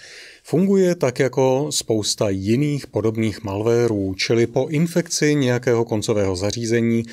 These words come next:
se nejprve nainstaluje nástroj pro těžení kryptoměny na tom daném stroji a vedle toho se pokouší kryptocibule měnit všechny adresy kryptoměnových peněženek, s kterými uživatel pracuje,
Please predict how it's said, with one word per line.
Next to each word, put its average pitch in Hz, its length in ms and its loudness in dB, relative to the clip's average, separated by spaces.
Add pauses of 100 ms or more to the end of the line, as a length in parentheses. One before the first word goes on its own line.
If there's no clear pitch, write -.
(240)
se 120 520 0
nejprve 127 720 0
nainstaluje 113 1120 0 (220)
nástroj 107 580 0
pro 107 200 -2
těžení 95 460 -4
kryptoměny 156 580 -2
na 147 100 0
tom 147 200 -2
daném 143 300 0
stroji 131 420 0 (360)
a 123 80 0
vedle 180 280 0
toho 131 640 0
se 117 540 0 (200)
pokouší 107 1080 -2
kryptocibule 107 840 -2 (340)
měnit 139 720 0 (200)
všechny 131 600 -2
adresy 117 520 -2
kryptoměnových 110 720 -4
peněženek, 113 540 -2
s - 80 -8
kterými 113 480 -4
uživatel 98 460 -6
pracuje, 127 520 0